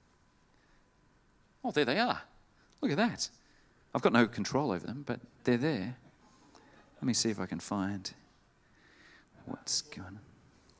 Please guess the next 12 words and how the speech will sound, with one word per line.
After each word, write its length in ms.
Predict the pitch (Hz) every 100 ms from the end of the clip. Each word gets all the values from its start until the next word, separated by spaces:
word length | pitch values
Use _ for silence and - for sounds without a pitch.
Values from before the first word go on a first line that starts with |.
| _ - - 233
Oh, 120 | 269
there 200 | 294 285
it 60 |
is. 460 | 302 220 - - - - - - -
He 100 | 180
had 140 | 220 247
one 120 | 262
of 80 | 240
these. 180 | 247 220
It's 180 | 214
a 60 | -
keytar. 760 | - - 320 269 247 165 95